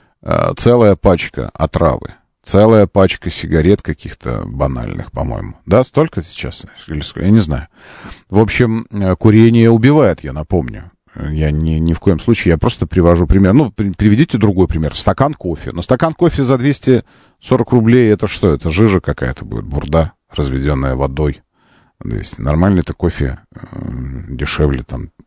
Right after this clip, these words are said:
четырёхсот, пятисот рублей это не стоит уже в Москве. Там, наверное, не сыщешь ты нар-, нар-, нормального кофе. Дороже можно,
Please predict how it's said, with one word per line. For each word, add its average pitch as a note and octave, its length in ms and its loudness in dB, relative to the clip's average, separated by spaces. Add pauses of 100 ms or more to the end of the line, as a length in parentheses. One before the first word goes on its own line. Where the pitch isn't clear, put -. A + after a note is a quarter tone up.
(160)
четырёхсот, - 560 -4
пятисот - 380 -16
рублей D2 280 -2
это - 160 -10
не - 120 -4
стоит - 300 0
уже C2+ 140 -6
в G#2+ 100 -12
Москве. - 320 -10
Там, - 160 -8
наверное, G2 380 2
не B2 100 4
сыщешь - 440 -2
ты - 100 -4
нар-, A2 220 -2
нар-, F#2+ 180 -2
нормального E2 840 -4
кофе. - 320 -14 (260)
Дороже B2+ 380 2
можно, C2 440 -12